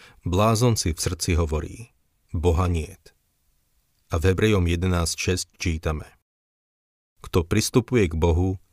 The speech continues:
musí veriť, že Boh je a že odmeňuje tých, čo ho hľadajú.“ Toto je silná pilulka, že? Pre ľudí je ťažké ju prehltnúť. Čítajme v našom texte ďalej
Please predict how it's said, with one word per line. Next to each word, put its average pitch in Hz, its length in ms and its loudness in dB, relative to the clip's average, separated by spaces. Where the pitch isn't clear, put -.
musí 92 400 0
veriť, 85 480 -2
že 82 160 -4
Boh 78 240 -2
je 80 400 -2
a - 80 -2
že 82 240 -2
odmeňuje 104 480 0
tých, 87 480 -4
čo 85 160 -2
ho 87 160 2
hľadajú.“ 76 480 -2
Toto 101 240 -2
je 104 80 2
silná 110 400 2
pilulka, 78 640 -4
že? 92 240 -2
Pre 101 80 2
ľudí 95 480 0
je 85 160 -2
ťažké - 560 0
ju 87 80 0
prehltnúť. 80 800 -6
Čítajme 113 400 2
v 117 80 -2
našom 113 240 0
texte - 320 -4
ďalej 87 480 0